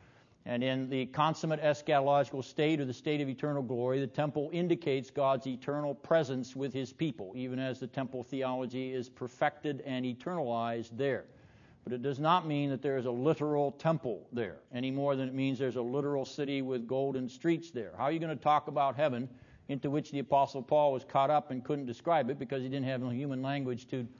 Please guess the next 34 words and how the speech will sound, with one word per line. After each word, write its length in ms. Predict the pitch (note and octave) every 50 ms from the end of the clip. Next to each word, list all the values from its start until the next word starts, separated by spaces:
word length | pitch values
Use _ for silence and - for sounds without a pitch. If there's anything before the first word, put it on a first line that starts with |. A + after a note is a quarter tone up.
| - - -
talk 260 | - D#3+ F3 E3 -
about 240 | C#3+ C3+ B2+ B2 A#2+
what 160 | B2 B2 A2+
he 120 | A2 A2
saw? 340 | G#2 - A#2 G#2+ G#2 A2 A2 - - - - - - - - _ -
You 80 | B2+ A#2
can 140 | - C#3
only 200 | D3 E3+ F#3 F3+
talk 280 | E3 - F3 E3+ E3 D#3
about 260 | E3 D3 D#3 D3+ D3+
it 140 | D3 D3 -
in 300 | D#3+ D3 C#3+ C#3+ C#3 C#3+ -
analogous 600 | D3+ C3+ C3+ C#3+ D3 D#3 D#3+ D#3+ C#3+ D3+ C3+ -
terms. 580 | - - F3 D#3+ C3+ A2 - - - - - - - _ _ _ _ - - - _ -
Um, 380 | A#2+ A#2 A#2 A2+ A2 A2 A2+ - -
so, 380 | - - F3 D#3+ C3+ A2 G2 - - - - -
uh, 160 | - C#3 C3 B2
for 160 | - - B2+
the 100 | B2 B2 B2 - - - -
book 160 | - E3+ -
of 80 | E3+
Revelation, 580 | D#3+ E3 E3 D#3 D3+ D#3+ - A3+ - - F3 D#3
I 120 | D3+ D3
commend 340 | - - D3 D3+ D#3 D#3+ D#3+
William 240 | D#3 D#3 D3+ D3 C#3
Hendrickson's 480 | C#3+ D#3 D3+ D#3 D3 - D3+ C#3+ B2 D3
More 160 | D3 D3+ D3
Than 120 | C#3+ C3+
Conquerors 520 | - D3+ D3+ D3+ - - D#3 D3+ D#3 C3 C3
as 140 | C3+ A#2
a 20 | C3
place 300 | - - D3+ D3+ D3 -
to 100 | - B2+
start. 420 | - - E3+ E3+ F#3 F#3+ F#3 -